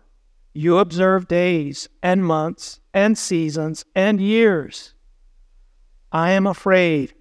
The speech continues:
I may have labored over you in vain." Now, this too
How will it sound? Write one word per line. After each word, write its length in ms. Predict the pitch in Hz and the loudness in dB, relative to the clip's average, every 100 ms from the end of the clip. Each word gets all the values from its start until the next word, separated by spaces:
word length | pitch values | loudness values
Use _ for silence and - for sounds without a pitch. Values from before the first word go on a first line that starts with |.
| _ _ - | _ _ -10
I 80 | |
may 200 | 147 160 | -2 2
have 180 | 160 151 | 2 0
labored 580 | 156 165 160 147 139 131 _ _ | 0 2 2 -2 -6 -8 _ _
over 320 | 160 156 151 151 | 0 2 2 0
you 560 | 147 135 139 143 139 - _ _ _ | 0 -2 -2 -4 -8 -14 _ _ _
in 280 | - 143 139 | -4 0 0
vain." 480 | 131 135 131 123 123 _ _ _ - _ _ _ _ _ _ - | 0 0 0 -2 -8 _ _ _ -20 _ _ _ _ _ _ -8
Now, 160 | 143 | -2
this 280 | 143 160 - | 2 2 0
too 440 | - 165 147 127 | 0 2 2 -2